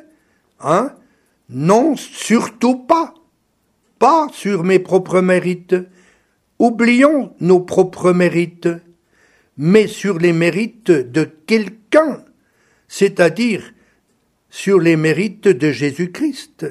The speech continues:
Non sur mes qualités, vous l'avez bien compris, mais sur le sang de l'expiation, selon Hébreux chapitre dix, verset dix-neuf. Alors là,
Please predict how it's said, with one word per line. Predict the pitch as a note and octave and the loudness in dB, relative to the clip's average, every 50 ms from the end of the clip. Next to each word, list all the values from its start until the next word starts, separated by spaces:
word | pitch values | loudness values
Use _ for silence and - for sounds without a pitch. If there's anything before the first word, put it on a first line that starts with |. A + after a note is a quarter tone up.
| - _ _ _ _ _ _ _ _ _ _ _ _ _ _ _ _ _ _ _ - | -14 _ _ _ _ _ _ _ _ _ _ _ _ _ _ _ _ _ _ _ -6
Non | D3 E3 F#3 G#3+ A3+ A#3 G#3+ E3+ B2+ - - _ _ | -2 2 4 4 4 4 2 0 -2 -6 -12 _ _
sur | _ - - - F#3 F#3+ E3 - C#3+ | _ -16 -6 -4 -2 -2 -2 -2 -2
mes | D#3 E3+ F3+ F#3+ G#3 G#3 E3+ - | -2 0 2 4 2 2 2 0
qualités, | F#3 F3+ F3 F3+ F3+ F3 - - - - B3 E4+ F4+ E4+ F4 - _ - _ _ _ - | -2 0 0 0 -2 -4 -6 -10 -6 0 2 2 2 2 -2 -6 _ -20 _ _ _ -8
vous | C#3+ D3+ | -4 0
l'avez | D#3+ F3 E3 E3+ E3+ | 0 2 4 2 2
bien | D#3 E3+ E3 D#3+ | 2 2 0 0
compris, | D#3+ E3+ F3+ F#3 F3+ - B3 C#4 D4 - _ _ _ _ _ _ _ - - _ _ - | 0 -2 -2 -2 -4 -6 -8 -10 -10 -12 _ _ _ _ _ _ _ -20 -20 _ _ -2
mais | D3+ F3+ F#3+ | 0 0 0
sur | F3+ - - - G#3 B3 B3+ E3+ F3+ | 0 -4 -6 -4 -2 -2 -2 -2 0
le | F#3+ G3 | 2 0
sang | F3+ F3+ - - - - G#3+ B3 D4+ D#4 D4+ C#4 - _ _ _ _ _ _ _ _ - | 0 0 -4 -12 -2 2 2 2 2 0 -4 -8 -12 _ _ _ _ _ _ _ _ -16
de | C3+ B2 F3 F3 | -2 0 2 2
l'expiation, | F3 F3+ G3+ C4 C#4 C4+ - - - - _ B3+ A#3+ B3 A#3+ A#3 A#3 - - - - B3+ C4+ B3 F3 - - _ _ _ _ _ _ _ _ _ _ _ _ _ _ _ _ _ | 4 2 2 0 -2 -2 -6 -10 -10 -6 _ -2 0 2 0 0 -2 -4 -10 -4 0 2 2 2 2 -2 -8 _ _ _ _ _ _ _ _ _ _ _ _ _ _ _ _ _
selon | - - - - F3+ F3+ F3+ F3+ F3 | -20 -12 -2 0 2 2 2 2 2
Hébreux | - F#3+ G3 D#3 D#3+ F#3 G3 | 2 0 0 2 0 0 0
chapitre | - - F3+ F3 F3+ F3+ E3+ - D#3+ E3+ | 0 0 -2 -2 -2 -6 -6 -4 -4 -2
dix, | D3 E3 F3 - - | -2 -4 -6 -6 -2
verset | D3+ F3 E3+ - - D3+ C#3 | -2 -2 -2 -2 -4 -4 -4
dix-neuf. | C3 E3 D#3+ - G#3 C4 C#4+ - - - - _ _ _ _ _ _ _ _ _ _ _ _ _ _ | -4 -8 -6 -2 -2 0 0 -2 -4 -8 -16 _ _ _ _ _ _ _ _ _ _ _ _ _ _
Alors | - C#3+ C#3+ E3+ F3 - - D#3+ | -6 0 2 2 2 2 0 -2
là, | F#3 B3+ C#4 - - - | -4 -6 -6 -6 -8 -14